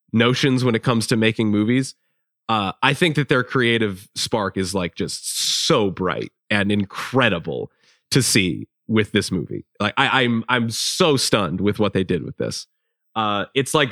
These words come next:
the most movie I've ever seen. It's like, it,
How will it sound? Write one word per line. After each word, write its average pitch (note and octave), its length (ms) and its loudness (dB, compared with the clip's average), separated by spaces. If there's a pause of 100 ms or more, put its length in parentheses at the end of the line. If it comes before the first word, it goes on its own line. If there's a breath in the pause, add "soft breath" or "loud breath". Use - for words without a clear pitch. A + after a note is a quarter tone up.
(120)
the D3+ 100 4
most D3 460 2
movie D3+ 500 2
I've C#3+ 180 0
ever C3+ 220 0
seen. D#3 400 0 (1040)
It's C3+ 200 0
like, B2+ 240 0
it, C#3 140 0